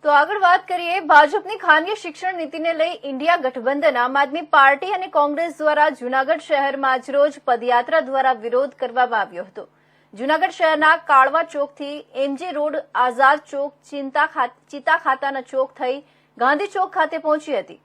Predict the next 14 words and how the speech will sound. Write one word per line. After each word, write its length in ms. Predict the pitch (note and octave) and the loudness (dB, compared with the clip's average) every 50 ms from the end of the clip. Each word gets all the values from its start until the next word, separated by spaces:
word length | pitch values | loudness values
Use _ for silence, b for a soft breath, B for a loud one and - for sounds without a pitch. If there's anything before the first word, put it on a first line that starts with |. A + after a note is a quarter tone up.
| _ _ _ _ _ _ _ - | _ _ _ _ _ _ _ -8
અને 160 | B3+ C#4 C4+ | -6 -6 -4
જ્યાં 240 | C4+ D#4+ D#4+ E4+ C#4+ | 0 0 0 0 0
ગાંધીજીની 480 | C4 C4 C#4 D4+ D#4 C4 D4 C#4 D4 | -2 -4 -4 -4 -6 -8 -8 -8 -8
પ્રતિમાને 640 | C#4 - B3+ A#3+ C4 B3+ B3+ C4+ C#4 C#4 C4+ C4 C4+ | -4 -4 -6 -6 -6 -8 -6 -4 -4 -4 -2 -4 -6
ફૂલહાર 520 | C4+ _ - B3 A#3+ B3 - C4 C4+ D4 | -6 _ -12 -10 -10 -4 -2 0 0 0
કરી 300 | D4 - C#4 C4+ C#4+ D#4 | 0 -4 -6 -6 -6 -10
સૂત્રોચ્ચાર 600 | D#4 - - A#3+ - A#3+ B3 B3 - D4 C#4 D4+ | -12 -14 -20 -16 -10 -10 -10 -6 0 0 0 0
સાથે 400 | D4+ - E4 C#4 C4+ - E4 E4+ F#4+ | 0 0 -2 -2 -2 -2 -8 -10 -8
આ 200 | - - B3 B3 | -6 -2 -2 0
રેલી 260 | A#3+ A#3+ B3 B3+ C4 | 0 -2 -4 -4 -8
પૂર્ણ 340 | C4 - - C#4+ D4 C#4+ D#4 | -12 -8 -6 -4 -4 -4 -4
કરવામાં 420 | D4+ D4 B3 A#3 A#3+ A#3 A3 G#3+ F#3+ | -4 -4 -4 -4 -4 -4 -2 -4 -6
આવી 200 | F3 F#3+ F3 F3 | -6 -8 -12 -18
હતી. 240 | A3 - G3+ D#3+ | -16 -16 -18 -20